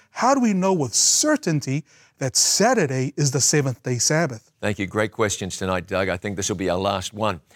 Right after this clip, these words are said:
Speaker 2: <clears throat> We know because we looked last night and we discovered that Jesus died on the preparation day.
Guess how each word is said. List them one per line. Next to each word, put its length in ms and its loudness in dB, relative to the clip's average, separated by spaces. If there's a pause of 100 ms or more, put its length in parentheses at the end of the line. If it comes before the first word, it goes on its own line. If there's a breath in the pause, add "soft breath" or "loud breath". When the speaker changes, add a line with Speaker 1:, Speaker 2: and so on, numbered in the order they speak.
(140 loud breath)
Speaker 2:
<clears throat> 280 -2
We 260 2
know 320 4
because 260 -2
we 100 0
looked 220 0
last 560 2
night 680 -2
and 280 -2
we 180 -2
discovered 640 0
that 160 -2
Jesus 640 -2
died 520 2
on 200 -2
the 80 -4
preparation 1040 -4
day. 340 -6